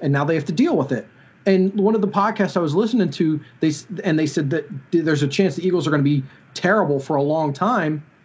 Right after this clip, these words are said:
and it's something that I've brought up before. And to Matt's point about the, the draft, name, name blue chip prospects on this team under, under twenty-five, and it's, it's Miles Sanders and Dallas Goedert. That's it.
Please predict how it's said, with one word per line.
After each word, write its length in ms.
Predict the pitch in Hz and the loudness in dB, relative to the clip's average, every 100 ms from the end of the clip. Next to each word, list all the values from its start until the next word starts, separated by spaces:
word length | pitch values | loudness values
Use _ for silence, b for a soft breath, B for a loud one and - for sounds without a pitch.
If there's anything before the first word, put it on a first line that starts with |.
| b b _ _ | b b _ _
and 160 | 175 185 | 0 0
it's 140 | 185 | 2
something 260 | 190 185 170 | 0 0 0
that 140 | 170 | 0
I've 180 | 202 311 | -2 0
brought 220 | 180 147 | 0 0
up 120 | 131 | -2
before. 380 | 131 131 131 98 - - _ _ _ _ _ | -4 -4 -4 -4 -12 -20 _ _ _ _ _
And 280 | 180 165 175 | -2 0 -2
to 100 | - | -2
Matt's 260 | 170 165 151 | 0 -2 -4
point 300 | - 180 190 | -2 -2 0
about 360 | 170 160 160 - - - - 175 | 0 0 -2 -6 -20 -20 -14 -2
the, 200 | 170 170 | -2 0
the 180 | 160 | -2
draft, 460 | 143 247 320 101 - _ _ _ _ | 0 0 0 -4 -12 _ _ _ _
name, 360 | 175 233 277 269 | 0 2 2 2
name 420 | 208 226 247 247 - 202 - - | 2 2 2 0 -6 -18 -20 -10
blue 280 | - 196 240 | -4 2 2
chip 260 | - 262 - | 2 -2 0
prospects 460 | 214 233 - 143 | -2 0 -4 -2
on 120 | 151 185 | 0 0
this 120 | 190 | 2
team 400 | 202 147 156 - _ _ _ - | 0 2 -2 -6 _ _ _ -2
under, 380 | 160 180 180 180 _ - | 2 2 0 -6 _ -4
under 180 | 170 185 | 0 0
twenty-five, 560 | 196 175 269 160 127 - - _ _ _ _ - | 0 0 0 -2 -6 -16 -20 _ _ _ _ 0
and 160 | 185 | 2
it's, 260 | 175 - - 196 | 0 -4 -4 -2
it's 200 | 160 170 | 0 -2
Miles 280 | 156 160 | -2 -2
Sanders 340 | - 170 180 160 | 0 0 0 0
and 80 | 156 | 0
Dallas 280 | 156 170 | 0 0
Goedert. 320 | - 240 123 - _ | 0 0 -2 -10 _
That's 320 | 127 131 135 | -4 -4 -2
it. 220 | 160 135 | -4 -4